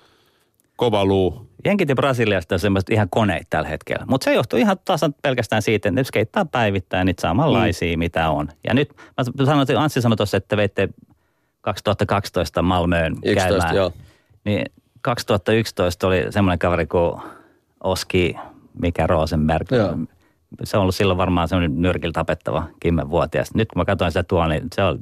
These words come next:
Speaker 2: se olisi top kympis.
Speaker 4: Todennäköisesti.
Speaker 2: Sen takia, koska sinne on rakennettu nyt tommosia mestoja.
Speaker 1: Mm.
Speaker 2: Ihan pelkästään sen takia.
Speaker 4: Niin se on
Speaker 2: Se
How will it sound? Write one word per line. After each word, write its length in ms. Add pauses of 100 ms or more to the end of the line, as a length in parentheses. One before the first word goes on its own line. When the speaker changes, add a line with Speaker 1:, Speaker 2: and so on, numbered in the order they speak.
(100)
Speaker 2:
se 100
olisi 120
top 220
kympis. 440 (920)
Speaker 4:
Todennäköisesti. 520
Speaker 2:
Sen 140
takia, 220
koska 220
sinne 120
on 60
rakennettu 500
nyt 180 (220)
tommosia 300
mestoja. 420
Speaker 1:
Mm. 280
Speaker 2:
Ihan 220
pelkästään 420
sen 160
takia. 140
Speaker 4:
Niin 80
se 60
on 40
Speaker 2:
Se 20